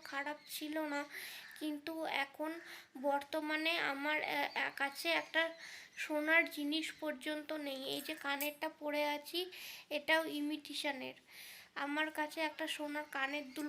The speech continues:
পর্যন্ত নেই, এমনকি সোনার নাকের পর্যন্ত নেই। সব কিছু আমাদের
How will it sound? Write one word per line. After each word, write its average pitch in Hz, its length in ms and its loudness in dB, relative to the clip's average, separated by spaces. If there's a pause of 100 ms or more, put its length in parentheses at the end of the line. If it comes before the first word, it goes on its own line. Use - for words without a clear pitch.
পর্যন্ত 277 500 -6
নেই, 294 320 -2 (100)
এমনকি 277 500 -4
সোনার 294 440 0 (420)
নাকের 285 400 2
পর্যন্ত 285 560 -6
নেই। 269 300 -6 (480)
সব 294 260 2 (140)
কিছু 311 260 -2
আমাদের 285 460 0